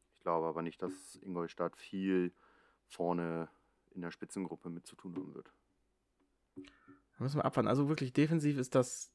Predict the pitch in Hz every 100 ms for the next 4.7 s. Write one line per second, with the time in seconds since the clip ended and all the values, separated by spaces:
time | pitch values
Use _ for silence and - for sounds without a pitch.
0 | - 127 127 127 - 135 185 - 127 -
1 | _ - 135 175 190 165 156 151 143 127
2 | 123 117 117 113 117 120 120 110 117 -
3 | 123 120 - 135 120 110 113 90 113 110
4 | 117 120 131 92 95 - 92